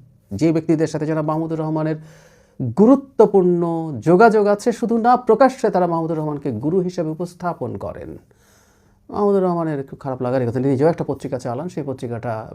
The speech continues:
ভেবেছিলেন অনেকে খুব বড় ট্র্যাকশন ট্যাকশন পাবে, কিন্তু ওটা পায়নি। So একটু খোঁচা আছে। আমি ধারণা করি তিনি হয়তো, আহ, যেভাবে বিএনপির উপরে প্রভাব রাখতে চেয়েছিলেন, সেটা পেরে উঠছেন না। আর কেন তাহলে এটা করছেন? এটা একটা ক্ষোভ আছে, ঈর্ষা আছে, হতেই পারে।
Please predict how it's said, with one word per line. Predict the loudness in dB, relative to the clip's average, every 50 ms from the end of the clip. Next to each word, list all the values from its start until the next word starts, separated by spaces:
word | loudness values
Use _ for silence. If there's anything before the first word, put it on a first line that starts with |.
| -10 -4 4
ভেবেছিলেন | 8 8 8 8 6 2 -2 -2 -2
অনেকে | -4 -6 -6 -6 -8
খুব | -6 -8 -8 -6
বড় | -6 -6 -6 -6
ট্র্যাকশন | -6 -6 -8 -8 -6 -8 -10 -8
ট্যাকশন | -8 -10 -10 -10 -14 -8
পাবে, | -4 -2 -2 0 -2 -4 -6 -12 _ _ _ _ -20 _ _ _ _ _ _ _ _ _ _ _
কিন্তু | -6 -4 -4
ওটা | -4 -2
পায়নি। | -2 -2 -2 -2 -6 -8 -14 -18 -20 -20 _ -8 -8
So | -6
একটু | -6 -6 -14
খোঁচা | -6 -6 -4 -2 0 -2
আছে। | -2 -2 -6 -10 -12 -10
আমি | -8 -8
ধারণা | -6 -4 -2 -2 -2 -2
করি | -4 -4 -6 -4 -6 -8 -10 -10 -10
তিনি | -10 -10 -8 -8 -8 -8
হয়তো, | -6 -6 -6 -4 -4 -6 -6 -6 -8 -12 -18 _ _ _ -18
আহ, | -16 -16 -16 -16 -16 -18 -18 -18 -20 -20 -20 _ _ -20 -16 _
যেভাবে | -6 -4 -4 -2 -4 -2 -4 -6 -6 -8 -12 -10
বিএনপির | -10 -8 -8 -8 -10 -10 -12 -10
উপরে | -8 -10 -10 -2
প্রভাব | -2 2 4 6 4 4 4
রাখতে | -2 -4 -4 -6 -10 -10
চেয়েছিলেন, | -8 -8 -10 -8 -8 -6 -4 -4 -4 -4 -6 -12 -20 -20 -20 -20 _
সেটা | -4 2 4 4 6
পেরে | 6 8 8 8
উঠছেন | 8 8 6 0 -6 -6 -6 -4 -4
না। | -8 -10 -10 -14 -16 _ _ _ _ _ _ _ -20 _ _ _ _ _ _ _ _
আর | 4 6 6 6 2 -2 -10 -20 -20 _ _ _ _ _ _ _ _ _ _ _ _ _ _ -20 -8 _
কেন | 0 2 2 2
তাহলে | 0 -2 -4 -4 -6 -6
এটা | -6 -8 -8
করছেন? | -10 -6 -2 -2 -2
এটা | 0 0 -2
একটা | -4 -4 -8
ক্ষোভ | -8 -4 -4 -4 -4 -6 -10
আছে, | -12 -12 -12 -4 -2
ঈর্ষা | -2 -2 -2 -6 -10 -8 -8
আছে, | -8 -8 -10 -14 -16 -16 -12 -12
হতেই | -10 -6 -4 -6 -4
পারে। | -4 -6 -6 -6 -6